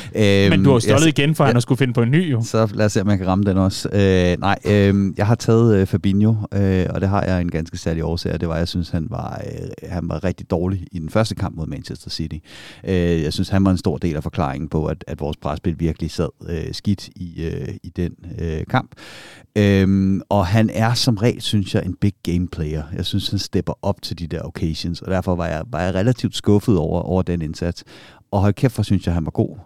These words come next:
Speaker 1: øh, i, øh, den, øh, næste kamp her mod City. Jeg synes virkelig, han fik oprejsning fra, øh, den kamp.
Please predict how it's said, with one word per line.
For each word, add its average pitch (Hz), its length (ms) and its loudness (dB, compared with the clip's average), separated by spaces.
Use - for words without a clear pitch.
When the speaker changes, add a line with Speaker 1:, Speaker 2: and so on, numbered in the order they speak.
Speaker 1:
øh, 87 320 -2
i, 82 380 -6
øh, 80 320 -4
den, 82 260 -6
øh, - 220 -8
næste - 240 0
kamp - 240 -10
her 85 80 -2
mod - 180 -8
City. 85 280 -4
Jeg 90 80 -2
synes 92 200 -4
virkelig, 117 300 2
han 90 140 -2
fik - 160 -8
oprejsning - 640 -4
fra, 80 260 -4
øh, 82 180 -2
den 80 140 -8
kamp. - 320 -10